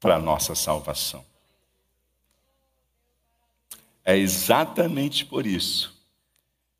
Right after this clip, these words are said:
que Jesus Cristo veio. Porque sem ele, nós seríamos barrados na porta dos céus.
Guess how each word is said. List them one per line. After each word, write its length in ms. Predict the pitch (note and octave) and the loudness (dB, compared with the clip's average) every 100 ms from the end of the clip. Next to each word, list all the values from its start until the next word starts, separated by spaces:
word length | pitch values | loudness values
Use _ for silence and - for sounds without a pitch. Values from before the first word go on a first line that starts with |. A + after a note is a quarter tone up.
| _ | _
que 140 | G#2 | 0
Jesus 460 | F#2 F#2 F#2+ F#2+ - | 2 2 2 0 -4
Cristo 420 | G2 E2 - F2 | -2 -2 -2 -4
veio. 380 | D2+ C#2 B1+ - _ _ _ _ _ _ _ _ _ _ _ _ _ _ _ _ _ _ _ _ | -8 -10 -12 -16 _ _ _ _ _ _ _ _ _ _ _ _ _ _ _ _ _ _ _ _
Porque 340 | F2 - - | -2 2 2
sem 400 | - - A2+ C#3+ | 4 2 2 4
ele, 460 | A2 F2+ E2+ F2 F2 - _ _ _ _ _ _ _ _ _ _ _ _ _ _ _ _ _ _ _ _ _ _ _ _ _ | 4 4 2 -4 -10 -18 _ _ _ _ _ _ _ _ _ _ _ _ _ _ _ _ _ _ _ _ _ _ _ _ _
nós 180 | G2 F2 | 0 2
seríamos 540 | - F2 E2 E2+ E2 | 2 2 2 -2 -2
barrados 840 | D#2 F2+ D2 D2+ C#2 - - - _ _ _ _ _ _ _ _ _ _ | 2 2 4 2 0 -2 -14 -16 _ _ _ _ _ _ _ _ _ _
na 180 | D#2+ D#2 | -10 -10
porta 400 | - D2+ - D#2 | 2 2 4 -4
dos 140 | D#2 | -4
céus. 720 | - E2+ D#2 - - - - | -4 -2 -4 -6 -14 -14 -14